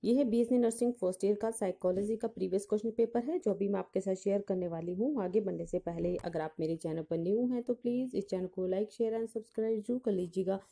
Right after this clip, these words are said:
जितना हो सके उतना ज़्यादा शेयर करने की कोशिश कीजिएगा। ये है जुलाई टू थाउजेंड ट्वेल्व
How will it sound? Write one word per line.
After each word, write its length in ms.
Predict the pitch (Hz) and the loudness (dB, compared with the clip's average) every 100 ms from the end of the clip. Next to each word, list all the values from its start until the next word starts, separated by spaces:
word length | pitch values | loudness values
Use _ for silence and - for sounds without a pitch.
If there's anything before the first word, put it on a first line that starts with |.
| _ _ _ - | _ _ _ -2
जितना 240 | 208 233 | 0 2
हो 180 | 302 294 | 2 2
सके 300 | 294 285 294 | 2 2 2
उतना 240 | 254 202 185 | 2 0 0
ज़्यादा 260 | 185 190 | 0 0
शेयर 260 | 185 196 202 | 0 -2 -2
करने 280 | 202 170 170 | -2 -4 -4
की 160 | 233 | -4
कोशिश 400 | 247 190 185 175 | -2 -2 -2 -6
कीजिएगा। 480 | - 175 160 147 147 - _ _ _ - | -6 -6 -4 -4 -6 -10 _ _ _ -2
ये 140 | 277 | 2
है 140 | 302 277 | 4 4
जुलाई 320 | 233 220 233 | 4 4 2
टू 220 | 233 226 | 0 0
थाउजेंड 340 | 214 196 196 | 0 0 -2
ट्वेल्व 320 | - - 165 | -4 -6 -6